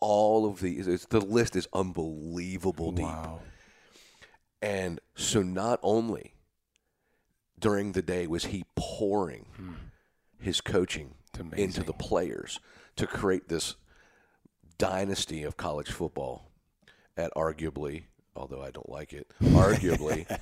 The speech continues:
Speaker 2: <laughs>
Speaker 1: the greatest college football program of all time. He left the field and went into the office and then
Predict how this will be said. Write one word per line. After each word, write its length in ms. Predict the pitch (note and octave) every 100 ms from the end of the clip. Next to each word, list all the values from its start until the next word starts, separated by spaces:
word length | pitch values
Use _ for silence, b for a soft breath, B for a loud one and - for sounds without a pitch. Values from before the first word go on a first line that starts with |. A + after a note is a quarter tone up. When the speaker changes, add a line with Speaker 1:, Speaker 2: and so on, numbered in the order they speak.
| - -
Speaker 2:
<laughs> 160 | -
Speaker 1:
the 100 | G2
greatest 480 | E2+ F2 F2 F2 -
college 280 | G2+ E2 -
football 280 | F#2 F2 D2+
program 400 | E2+ D2+ D#2 C#2+
of 80 | D2
all 120 | B1
time. 400 | - E2+ C2+ A#1+ - _ _ _ _ b b b b b b b _ _ _ _ _ _ _ - _ - -
He 140 | F#2
left 340 | D#2+ F2 G2+ -
the 100 | F2
field 600 | - G2+ G#2 D2+ C#2 D2+ - _
and 160 | F#2 E2+
went 160 | F2+ F#2+
into 240 | F#2 E2+
the 160 | D2 D2+
office 540 | E2+ - A2+ - - b b b b b -
and 160 | G2+
then 220 | F#2 E2